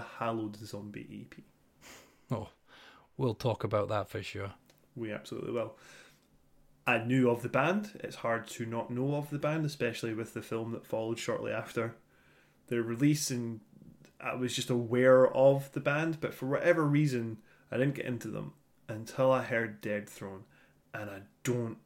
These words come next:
Speaker 1: know why. I can't quite remember. Potentially due to track eleven, Constance, that
Speaker 2: Yeah.
Speaker 1: features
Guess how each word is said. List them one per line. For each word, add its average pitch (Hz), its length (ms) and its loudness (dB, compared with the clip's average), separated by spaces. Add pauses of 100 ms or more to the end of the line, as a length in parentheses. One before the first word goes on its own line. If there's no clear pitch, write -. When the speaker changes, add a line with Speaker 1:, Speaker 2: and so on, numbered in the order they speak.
Speaker 1:
know 104 380 -8
why. 90 200 -8
I - 180 -18
can't 117 240 -6
quite 113 160 -4
remember. 107 400 -8 (1300)
Potentially 185 1040 0 (720)
due 117 300 -2
to 110 600 -10 (100)
track - 420 -10
eleven, 113 400 -6 (100)
Constance, 139 800 -4 (600)
that 113 200 -4
Speaker 2:
Yeah. 123 120 0
Speaker 1:
features 113 1080 -6